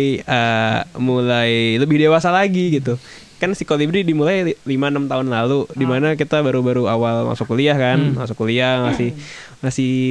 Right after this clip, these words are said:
Speaker 1: kinyis-kinyis lah gitu kan, masih, masih lucu-lucunya, masih imut, masih
Speaker 2: <laughs>
Speaker 1: optimis gitu. <laughs> Masih optimis gitu.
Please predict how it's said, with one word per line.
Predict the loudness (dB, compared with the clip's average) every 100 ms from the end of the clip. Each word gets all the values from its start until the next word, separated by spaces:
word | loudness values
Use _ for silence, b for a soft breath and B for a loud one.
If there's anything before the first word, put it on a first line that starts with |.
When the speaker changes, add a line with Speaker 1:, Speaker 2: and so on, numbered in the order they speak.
| -2
Speaker 1:
kinyis-kinyis | 0 0 2 0 2 2
lah | 2 2 2
gitu | 4 4
kan, | 2 2
masih, | 2 2 0 0
masih | 0 2 2
lucu-lucunya, | 2 2 2 2 2 2 2 2 2
masih | 2 2
imut, | 2 2 4 4 4
masih | 2 2 2 0 -4 -8
Speaker 2:
<laughs> | -4 -2 -2 0
Speaker 1:
optimis | 0 2 2 4 2 2 2
gitu. | 2 4 4 4 4 2 2 0
<laughs> | 0 -4 -6 -6 -2
Masih | 0 2 2
optimis | 0 0 0 0 0
gitu. | -2 -2 -2